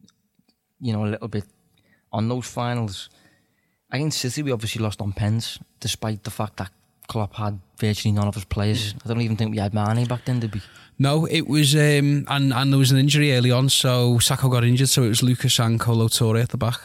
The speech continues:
Speaker 1: <laughs> Yeah. Well, there you
Speaker 2: For the
Speaker 1: go.
Speaker 2: yeah.
Speaker 1: And against Sevilla, Sevilla only had one shot in the first half. And, you know, I'm not sure if we've spoke about Unai Emery too much on this pod yet, but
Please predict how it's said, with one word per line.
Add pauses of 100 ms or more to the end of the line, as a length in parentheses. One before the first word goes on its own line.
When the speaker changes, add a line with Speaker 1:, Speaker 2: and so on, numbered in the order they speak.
Speaker 1:
<laughs>
Yeah. (500)
Well,
there
you
Speaker 2:
For
the
Speaker 1:
go.
Speaker 2:
yeah. (360)
Speaker 1:
And
against
Sevilla, (920)
Sevilla
only
had
one
shot (200)
in
the
first
half. (920)
And, (760)
you
know,
I'm
not
sure
if
we've
spoke
about
Unai
Emery
too
much
on
this
pod
yet,
but